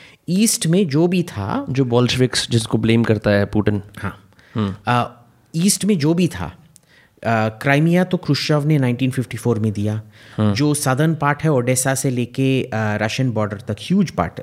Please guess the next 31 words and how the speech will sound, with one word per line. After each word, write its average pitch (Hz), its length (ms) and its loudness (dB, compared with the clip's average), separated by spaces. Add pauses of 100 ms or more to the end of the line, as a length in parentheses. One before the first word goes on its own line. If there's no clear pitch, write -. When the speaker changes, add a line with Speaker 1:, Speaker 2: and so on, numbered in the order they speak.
Speaker 1:
वो 113 320 0
Speaker 2:
हम्म। 113 220 4
Speaker 1:
तीस 147 120 4
परसेंट 123 340 2
होगा, 101 220 2
अ, 71 300 -6
यूक्रेन 95 380 -2
का 95 100 -4
टेरिटरी, 87 420 -6 (300)
वो 165 80 2
लेनिन 175 280 2
ने 202 100 2
बस 202 200 0
ऐसे 175 180 0
दे 120 140 2
दिया। 95 180 -6 (640)
उसमें 160 200 0
एक 170 140 2
भी 196 100 2
यूक्रेनियन 170 440 2
नहीं 156 140 0
था, 180 60 2
सब 170 200 0
रशियन 156 280 0
थे, 214 40 0
but 202 140 0
Speaker 2:
हम्म। - 320 -4
Speaker 1:
यूक्रेन 127 220 2
को 170 100 0
दे 107 180 0
दिया। - 180 -10